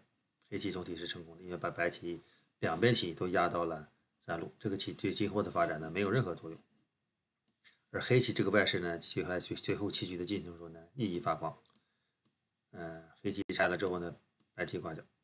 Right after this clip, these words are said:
黑棋挂角，白棋拆了之后，是黑棋挂角之后呢，黑棋一定是走这边，这边是重点经营的方向。黑棋搬的时候呢，这两个子呢，相对来讲就不重要了，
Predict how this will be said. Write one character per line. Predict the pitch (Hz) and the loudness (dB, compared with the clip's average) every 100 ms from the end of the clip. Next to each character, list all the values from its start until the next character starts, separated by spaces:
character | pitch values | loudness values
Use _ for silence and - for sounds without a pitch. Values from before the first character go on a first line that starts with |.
| _ - - _ _ | _ -20 -20 _ _
黑 | 104 | 0
棋 | 98 | 2
挂 | 95 92 | 2 2
角， | - | 2
白 | 92 | 2
棋 | 92 | 4
拆 | 101 98 | 4 4
了 | 90 | 4
之 | 92 | 0
后， | |
是 | 92 101 | 2 0
黑 | - 107 | 4 4
棋 | 104 | 4
挂 | 110 101 | 4 4
角 | 80 | 2
之 | 87 | -2
后 | 95 | -2
呢， | 90 - - _ _ _ _ | -4 -8 -16 _ _ _ _
黑 | 104 | -2
棋 | 101 | 0
一 | 90 | 2
定 | 107 110 | 2 4
是 | 98 | 2
走 | 85 | 0
这 | - | -2
边， | 82 78 - | -4 -4 -6
这 | - | -2
边 | 95 92 | 0 0
是 | 92 - | -2 -4
重 | - - 110 | -4 2 2
点 | 92 78 | 2 -2
经 | 92 85 | -4 -4
营 | 82 | -4
的 | 82 | -4
方 | 85 | -4
向。 | 82 82 - - _ _ _ _ _ _ _ _ _ _ _ _ _ _ _ _ _ _ _ _ _ _ _ - | -4 -8 -12 -20 _ _ _ _ _ _ _ _ _ _ _ _ _ _ _ _ _ _ _ _ _ _ _ -10
黑 | 101 | 0
棋 | 107 | 2
搬 | 95 | 2
的 | 92 | 2
时 | 92 | -2
候 | 90 | -2
呢， | 87 | 0
这 | 110 | 4
两 | 95 82 | 4 4
个 | 90 | 0
子 | 85 | -2
呢， | 80 80 76 - - _ _ - | -4 -6 -8 -14 -20 _ _ -6
相 | 92 87 | -2 0
对 | 90 | 2
来 | 90 | 0
讲 | 80 | 0
就 | 80 | -6
不 | 92 | -6
重 | 95 90 | -2 0
要 | 78 | -2
了， | - | -4